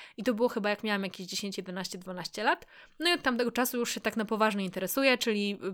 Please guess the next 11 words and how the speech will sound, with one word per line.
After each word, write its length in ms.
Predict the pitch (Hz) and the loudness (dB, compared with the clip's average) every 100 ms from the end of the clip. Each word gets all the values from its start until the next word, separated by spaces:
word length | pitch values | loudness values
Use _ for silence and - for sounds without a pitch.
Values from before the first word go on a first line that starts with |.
| 190 | -6
y, 40 | |
y, 40 | 180 | -4
potem 280 | 208 214 202 | -2 -2 -2
przekopywałam 560 | 214 196 202 196 196 | -2 -4 0 2 2
wszystkie 240 | 190 - 170 | 0 -4 -4
strony 420 | - 247 247 233 | 2 4 6 4
w 40 | |
internecie, 640 | 226 214 214 220 208 208 196 | 2 2 2 2 2 2 0
już 120 | 220 | 0
nie 80 | 208 | 0
szukając 540 | 226 220 208 202 | 2 2 4 0